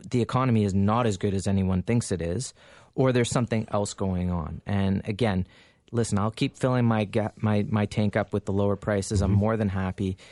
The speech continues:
Speaker 1: If, uh, the, the high price in the U S dollar is also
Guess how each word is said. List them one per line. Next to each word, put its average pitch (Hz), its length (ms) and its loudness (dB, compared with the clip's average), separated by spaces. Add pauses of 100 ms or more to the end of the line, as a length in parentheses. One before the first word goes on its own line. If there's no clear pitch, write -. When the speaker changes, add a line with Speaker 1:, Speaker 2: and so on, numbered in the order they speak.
(260)
Speaker 1:
If, - 360 -2
uh, 98 380 0
the, 104 300 -2
the 101 100 -2
high 127 200 0
price 127 360 -2
in 113 120 2
the 104 100 0
U 104 320 0
S 113 160 -2
dollar 107 440 0
is 101 260 -2
also 104 500 0